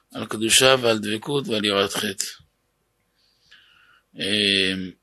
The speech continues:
ויראת חטא של האדם תבוא לידי ביטוי בכמה מצבים, אחד מהם בשעת ניסיון. לפעמים הקדוש ברוך הוא שולח על אדם ניסיון,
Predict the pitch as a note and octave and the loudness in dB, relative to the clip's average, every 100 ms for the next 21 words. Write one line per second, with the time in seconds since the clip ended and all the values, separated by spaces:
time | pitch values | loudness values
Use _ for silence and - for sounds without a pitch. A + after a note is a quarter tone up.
0 | _ _ _ _ G2+ G#2+ G#2+ A#2+ A#2 D#3 | _ _ _ _ 0 4 6 4 4 2
1 | D#3 - A#2+ G#2+ G#2+ _ G#2+ G#2 G2+ B2+ | 2 2 2 0 -6 _ 0 0 2 2
2 | D#3 C3 D#3 A#3+ _ - A2 A#2+ B2 A#2+ | 0 -2 -8 -12 _ -6 0 2 2 0
3 | A2 A2+ C#3+ C#3+ D#3 - _ _ - - | -4 -4 -2 -2 -2 -8 _ _ -20 -20
4 | - - B2 G2+ C3 B2 A2+ G#2+ G#2 - | -20 -10 -4 0 0 0 -2 -2 -2 -2
5 | F#2+ F#2+ C3 D3+ _ _ _ - - - | -2 -2 -2 -8 _ _ _ -20 -20 -18
6 | - A#2 B2+ C#3 C#3+ B2 A#2+ C#3 D#3 - | -8 -2 2 2 2 0 2 2 0 -8
7 | _ - _ - G#2 - A2+ A#2+ - G#2+ | _ -20 _ -2 0 2 2 0 0 2
8 | - F#2+ F2+ C#2+ - - _ _ - - | 2 2 -2 -4 -12 -20 _ _ -20 -20
9 | _ - C3+ C3+ D3 D#3 C#3+ B2 C3+ C3 | _ -6 0 2 2 0 0 4 4 2
10 | B2 B2+ A2 A#2 A#2 A#2 G#2 A2+ A2 G#2+ | -2 0 4 4 4 2 0 -2 -2 0
11 | G#2 - G2+ F#2 B2 | 2 2 2 -2 -6